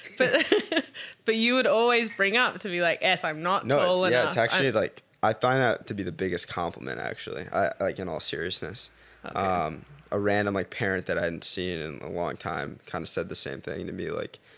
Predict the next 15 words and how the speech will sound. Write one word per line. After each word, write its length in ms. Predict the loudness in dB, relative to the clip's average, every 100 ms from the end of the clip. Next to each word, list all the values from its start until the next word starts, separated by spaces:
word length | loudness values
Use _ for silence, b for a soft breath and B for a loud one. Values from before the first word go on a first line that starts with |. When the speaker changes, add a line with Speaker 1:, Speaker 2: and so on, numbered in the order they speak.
| B B -12
Speaker 2:
a 40 |
couple 220 | -8 -6
weeks 320 | -6 -6 -6 -6
ago, 400 | -4 -2 -2 -4
like, 280 | -6 -8 -16 -10
that 140 | -6 -6
it 20 |
was 140 | -8
impressive 560 | -10 -2 0 0 -2 -2
that, 200 | -4 -2
like, 200 | -6 -8 _
some 200 | -10 -8
of 60 | -6
my 100 | -8
fri-, 220 | -4 -4